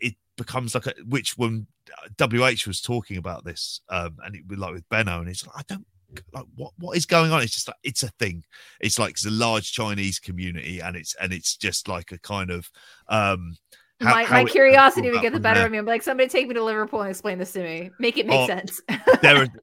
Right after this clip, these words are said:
Speaker 1: there are some strange stuff there. But just to, just to go back on sort of New Japan Strong, I mean, how did you find it as a, like, I suppose as a product in terms of the wrestlers? Was there people there you just thought, "We need to get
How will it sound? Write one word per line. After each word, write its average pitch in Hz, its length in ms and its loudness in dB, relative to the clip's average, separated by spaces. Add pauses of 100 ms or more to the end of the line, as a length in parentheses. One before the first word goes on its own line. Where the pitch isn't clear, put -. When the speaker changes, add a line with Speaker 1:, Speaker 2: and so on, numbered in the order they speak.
(140)
Speaker 1:
there 160 140 10
are 156 40 6
some 143 180 -2
strange 139 340 0
stuff - 140 -10
there. 135 100 -4
But 151 240 -8 (260)
just 180 160 -8
to, 190 120 -8 (140)
just - 160 -10
to 170 140 -10 (220)
go 151 140 2
back 147 300 -2
on 113 140 -8
sort - 240 -6
of 87 40 -20
New 107 140 -6
Japan 90 380 -12
Strong, 135 380 -4
I 90 40 -12
mean, 104 220 -6 (460)
how 190 280 0
did 190 240 -6
you 190 160 -4
find 156 640 -4
it 120 200 -4
as 90 140 -10
a, 85 280 -10 (120)
like, 90 380 -14
I 107 60 -14
suppose 104 360 -6
as 78 100 -10
a 76 60 -18
product 170 720 -4
in 98 120 -12
terms 87 340 -8
of 78 80 -18
the 85 80 -14
wrestlers? 127 680 -6
Was 113 180 -4
there 110 160 0
people 135 380 -8
there 120 100 -2
you 107 140 -4
just - 220 -10
thought, 101 220 -8 (340)
"We 101 120 -2
need 98 200 -4
to 92 100 -6
get 101 220 -4